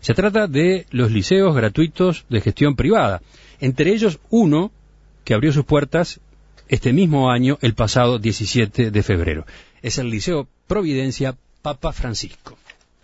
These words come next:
Ubicado en pleno barrio Casabó, una de las zonas más vulnerables en lo social y lo económico, el Providencia se inspira en la experiencia ya sembrada por otras instituciones similares, como el Jubilar o el Impulso.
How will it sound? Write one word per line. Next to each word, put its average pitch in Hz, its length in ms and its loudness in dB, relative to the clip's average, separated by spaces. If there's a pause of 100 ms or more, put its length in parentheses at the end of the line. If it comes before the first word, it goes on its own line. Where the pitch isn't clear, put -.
(180)
Ubicado 117 380 -2
en 147 140 -6
pleno 185 280 -4
barrio 170 360 -4
Casabó, 156 400 -4
una 127 200 -6
de 113 80 -4
las 110 120 -6
zonas 117 240 -4
más 127 260 -4
vulnerables 131 920 -2
en 92 100 -8
lo 95 120 -6
social 135 440 -2
y 110 60 -2
lo 98 120 -4
económico, 196 680 -4 (380)
el 127 120 -2
Providencia 214 580 -2
se 175 120 -4
inspira 190 680 -2 (160)
en 117 120 -4
la 117 60 0
experiencia 135 500 -4
ya 131 140 -4
sembrada 139 420 -2
por 120 140 -6
otras 151 340 -6
instituciones 110 500 -6
similares, 120 500 -2 (460)
como 92 360 -4
el 90 80 -4
Jubilar 110 560 -4 (480)
o 101 100 -4
el 90 80 -4
Impulso. 95 560 -4